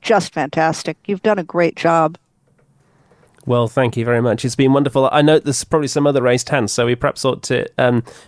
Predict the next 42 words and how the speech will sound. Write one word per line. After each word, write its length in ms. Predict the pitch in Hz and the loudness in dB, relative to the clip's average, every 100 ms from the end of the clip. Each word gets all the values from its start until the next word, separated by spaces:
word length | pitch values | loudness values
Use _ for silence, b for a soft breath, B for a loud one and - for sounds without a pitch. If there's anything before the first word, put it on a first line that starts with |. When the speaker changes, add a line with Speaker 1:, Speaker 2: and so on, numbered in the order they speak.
| - | 0
Speaker 2:
move 180 | 147 | 2
on 160 | 139 135 | 2 2
and 100 | 131 | 2
see 180 | - 127 | 2 0
who 80 | 127 | 2
they 140 | 131 | 2
are. 100 | 120 | 2
But 140 | 135 | 0
thank 220 | - 160 147 | 0 0 0
you 80 | |
so 220 | 123 160 143 | -2 0 0
much 180 | 123 | 0
for 80 | - | 0
your 80 | 123 | -2
question, 380 | 120 139 - 117 | 0 -4 -4 -4
and 120 | 113 | -4
it's 100 | 110 | -2
been 160 | - 123 | 0 2
a 60 | |
really 260 | 123 120 120 | 2 0 -2
interesting, 640 | 120 120 117 - 107 110 - | -2 -4 -6 -2 -2 -2 -4
um, 280 | 110 107 104 b b b b b - | -2 0 -2 b b b b b -4
talk 220 | 127 110 | -2 -2
about, 300 | 107 104 - | -2 -4 -4
you 60 | 113 | -6
know, 120 | 101 | -6
funding 440 | - 113 107 101 | -4 -2 0 0
and, 220 | 98 101 - | -2 -4 -4
and 180 | 107 | -2
that 140 | 104 - | -4 -4
sort 160 | 104 | -6
of 80 | 101 | -6
thing. 200 | - 101 | -4 -4
So 140 | - 110 | -4 -2
thanks 300 | 127 - - | -2 -4 -4
for 100 | 101 | -2
raising 380 | 104 104 92 | -2 -2 -8
it. 100 | 92 - | -8 -4
I 40 | |
really 260 | 104 107 98 | -2 -2 -4
appreciate 600 | - 101 95 92 90 - | -6 -10 -8 -10 -10 -12
it. 160 | - | -14